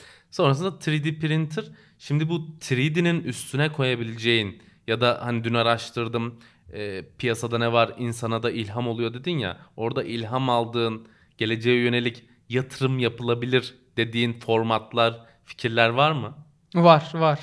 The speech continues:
Speaker 2: Çok var aslında. Yani ben
Speaker 1: Mesela
Speaker 2: biraz
Speaker 1: bir tane örnek <laughs>
Speaker 2: Evet,
Speaker 1: alabiliyor
Speaker 2: hemen,
Speaker 1: muyuz?
Speaker 2: hemen vereyim. Çünkü teknoloji aslında son dönemde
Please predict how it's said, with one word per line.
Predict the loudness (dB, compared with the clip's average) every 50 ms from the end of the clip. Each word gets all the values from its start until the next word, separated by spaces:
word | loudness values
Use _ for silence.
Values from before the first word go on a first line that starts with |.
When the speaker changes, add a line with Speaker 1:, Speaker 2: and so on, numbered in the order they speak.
| -4 2
Speaker 2:
Çok | 4 4 4 6 4
var | 4 6 6
aslında. | 6 4 2 0 0 0 4 8 8 8 8
Yani | 8 8 8 8 8 8 10
ben | 8 8 8 6 0 -8 -16 -18 -6 -2
Speaker 1:
Mesela | -2 2 4 6 8 8
Speaker 2:
biraz | 8 10
Speaker 1:
bir | 12
tane | 10 10 10 10
örnek | 10 10 10 10 8 6 6 4 4 2
<laughs> | 4 6 8
Speaker 2:
Evet, | 8 10 10 10 8
Speaker 1:
alabiliyor | 8 6 6 2 0 2 2 4 6
Speaker 2:
hemen, | 8 8 8 8
Speaker 1:
muyuz? | 6 4 4
Speaker 2:
hemen | 4 4 4 4 4 4
vereyim. | 2 4 4 2 0 0 -2
Çünkü | -2 0 0 0 2 0 0 -2 -2 -4 4
teknoloji | 4 4 4 6 2 2 2 2 4 4 4
aslında | 4 4 4 2 2 2 4 4 2 2
son | 0 -2 0 2 2 4 4
dönemde | 4 4 4 4 4 2 2 2 2 2 0 -2 -8